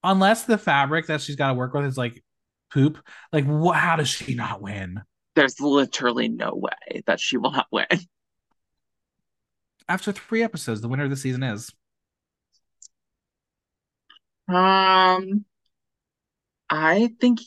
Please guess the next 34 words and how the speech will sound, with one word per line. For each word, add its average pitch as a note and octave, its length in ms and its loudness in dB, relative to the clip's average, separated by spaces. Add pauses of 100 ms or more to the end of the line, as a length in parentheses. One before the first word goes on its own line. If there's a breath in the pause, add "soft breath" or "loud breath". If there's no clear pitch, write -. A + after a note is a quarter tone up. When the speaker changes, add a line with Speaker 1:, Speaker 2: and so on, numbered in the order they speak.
(100)
Speaker 2:
either F#3+ 240 0
Aurora D3+ 560 0
or B2+ 40 -4
Venus. B2+ 720 -8 (320)
Speaker 1:
It's C4 180 -2
very E4+ 240 4
possible G#3+ 400 0
the D3+ 80 0
two D3 140 -2
of C3+ 60 0
them A#2+ 120 -2
are G#2+ 120 -2
up - 100 -10
there. D#2+ 220 -16 (280 soft breath)
It's - 420 0
interesting G#3 680 0
as D3+ 200 -4
a C#3+ 60 -2
viewer, A#2+ 720 -4 (1300)
the D#3 140 4
way D3+ 340 6
they're E3 200 2
editing C3 460 -2
Venus. G2+ 380 -10
And C3 100 -4
I, B2 180 -2
we C3 100 0
Speaker 2:
I - 20 -8
Speaker 1:
talked D3+ 220 0
Speaker 2:
know. B2 80 4
Speaker 1:
about G#3+ 140 4
it A#3+ 80 -2
earlier E3+ 460 0
that C3 340 -2